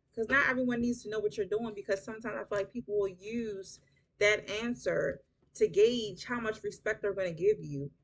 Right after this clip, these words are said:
or how they're gonna treat you. And like I said, some people will definitely reject you and let you go or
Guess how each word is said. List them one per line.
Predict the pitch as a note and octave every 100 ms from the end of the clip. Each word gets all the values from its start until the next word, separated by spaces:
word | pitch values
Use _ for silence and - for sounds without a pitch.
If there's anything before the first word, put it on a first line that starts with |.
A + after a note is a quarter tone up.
| _
or | - F#3+ F#3
how | G#3+ A3
they're | G#3
gonna | G3 E3+
treat | - A#3 A3+ -
you. | D3 D3+ - _ _ _ _ _ F#3
And |
like | G3+ A3
I | A3
said, | A3+ A3
some | G#3+ A3+
people | A#3+ G3+
will | G3
definitely | F#3 G#3 G#3+ G3+
reject | G3 D#3 G3 G3 - G#3
you | G3+ F3+
and | E3
let | F#3+ -
you | G#3+ F#3+
go | F3 F#3 F#3+ F#3
or | F3+ F3+ E3+ E3